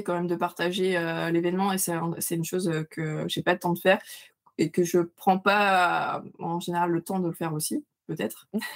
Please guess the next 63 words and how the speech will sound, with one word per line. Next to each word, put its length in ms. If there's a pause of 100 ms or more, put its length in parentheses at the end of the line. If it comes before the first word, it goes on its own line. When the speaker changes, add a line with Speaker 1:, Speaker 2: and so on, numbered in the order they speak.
(100)
Speaker 1:
et 100
donc 160
ouais, 380
elle 140
est 80
là 140
pour, 260
heu, 360
pour 140
m'aider 680
et 60
puis, 360
heu, 60 (480)
en 120
gros, 160
c'est 140
elle 100
qui 100
est 20
un 100
peu, 180
heu, 60 (140)
elle, 240
elle 160
organise 360
un 100
peu 100
les 140
choses, 300
heu, 280 (580)
heu, 440
pendant 240
le 60
week-end, 400
heu, 460
pour, 180
heu, 40
un 160
peu 120
driver 360
le, 240
les 120
trucs. 280 (300)
Moi, 140
ça 160
me 60
permet 260
aussi 180
de 60
souffler 440
et 80
de 60
pouvoir 260
profiter 500
aussi 260
du, 400
mmh, 320
du 80
salon 280
un 80
peu 120
plus 140
pleinement. 340